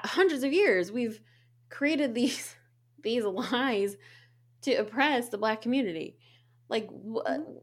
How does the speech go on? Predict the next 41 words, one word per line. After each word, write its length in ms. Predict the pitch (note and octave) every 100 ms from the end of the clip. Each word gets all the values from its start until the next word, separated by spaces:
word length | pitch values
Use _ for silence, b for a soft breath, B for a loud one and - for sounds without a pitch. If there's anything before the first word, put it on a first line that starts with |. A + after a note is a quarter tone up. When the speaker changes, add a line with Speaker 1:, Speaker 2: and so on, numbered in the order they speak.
| _
Speaker 1:
we 220 | A3 A#3+ B3
kidnapped 460 | F4 D#4+ C#4 - - _ _ _ _ _ _ _ _ _ _ _ _ -
people 240 | E4 C#4
from 120 | C4+
Africa. 460 | D#4 C4 A#3 G3+ G#3
We 80 | A3+
brought 200 | C4+ D#4+
them 100 | B3+
here. 380 | B3 G#3 G3+ A3 _
We 160 | G3 A#3+
used 260 | C#4 C#4+ A#3
them 200 | A#3 A3+
essentially 760 | A#3+ D4+ D4 A#3+ G#3+ G#3+ A3 B B B _ _
as 480 | - A3 G#3 G3+ F#3+ -
Speaker 2:
As 120 | B3+
free 200 | - C#4
labor. 280 | C4+ E4 A3
Speaker 1:
as 220 | G3+ C4 - - _ _
we 160 | B3 C4+
treated 320 | - F4 C#4+
them, 120 | B3
like, 260 | A3 A3+ A3+
as 120 | G#3+
cattle. 540 | - C#4+ D#4+ F3+ G#3 - b b
"You're 120 | C4+
gonna 160 | C#4+ C#4
do 100 | B3+
our 100 | C4
<laughs> 0 |
free 240 | - - -
labor. 460 | C#4 C#4 F#3 F3+ G#3 G3+
You're 140 | B3
gonna 140 | C4
work. 420 | A3+ A3 F3 G3+ - b b b
We're 100 | A#3+
gonna 140 | B3 B3
steal 240 | B3 C4+
your 140 | B3+ A#3+
babies 340 | A#3 G3+ E3
from 180 | - D#3+
you." 240 | D#3 D#3